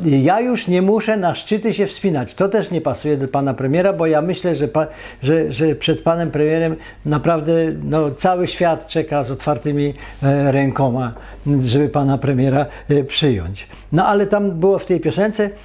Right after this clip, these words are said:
„Ja już nie muszę na szczyty się wspinać, trzymając się poręczy”, prawda? „Bo ja już schodzę z radosną miną”. Tak było w tej piosence.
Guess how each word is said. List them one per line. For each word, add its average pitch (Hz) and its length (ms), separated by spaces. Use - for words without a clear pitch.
„Ja 190 180
już 202 240
nie 165 140
muszę 175 360
na 151 140
szczyty 143 320
się 110 140
wspinać, 226 640
trzymając 185 680
się 147 140
poręczy”, 214 720
prawda? 254 420
„Bo 156 160
ja 214 160
już 220 160
schodzę 214 420
z 160 60
radosną 196 480
miną”. 196 280
Tak 139 180
było 156 280
w - 80
tej 165 180
piosence. 160 600